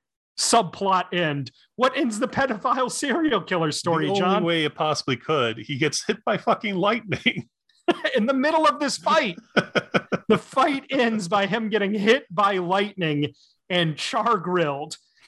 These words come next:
Speaker 1: And our hero has all the hair burned off of him. He's, he's fucked up by it as well. And that's a funny thing to think about is like, "Oh, I guess I gotta picture him for the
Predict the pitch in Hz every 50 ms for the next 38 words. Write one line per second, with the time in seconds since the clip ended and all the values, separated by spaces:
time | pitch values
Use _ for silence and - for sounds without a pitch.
0 | _ - 196 185 190 180 180 147 175 247 254 233 226 214 175 175 190 185 165 190
1 | 190 170 160 160 127 120 185 190 170 160 127 165 160 156 160 147 156 147 147 147
2 | - 147 127 135 143 139 147 160 - _ _ _ _ _ _ _ - 170 170 175
3 | 160 - - - 208 196 170 - - - - - 220 185 180 - - 175 185 185
4 | 165 190 165 165 156 143 147 127 135 143 165 160 160 135 131 147 - - - _
5 | _ - 180 226 269 262 - 349 - 202 180 160 151 143 - 165 151 143 143 -
6 | - 160 143 160 139 147 139 143 147 143 117 143 160 156 - 226 240 233 214 214
7 | 233 - - 233 185 202 185 180 - - - 202 - - 180 156 175 175 156 -
8 | 170 151 156 151 147